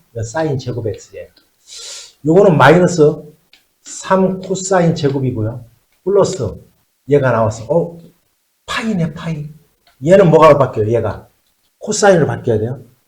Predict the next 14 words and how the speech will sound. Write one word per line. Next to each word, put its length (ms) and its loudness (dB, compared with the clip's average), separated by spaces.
코사인. 680 -4
근데 240 2
얘가 280 6
지금 460 -4
파이에다가 680 4
X를 360 2
하니까 180 0
삼, 240 -6
사 160 0
분면에서의 420 -2
사인 320 -6
값은 280 -8
마이너스니까 600 0
이건 220 -6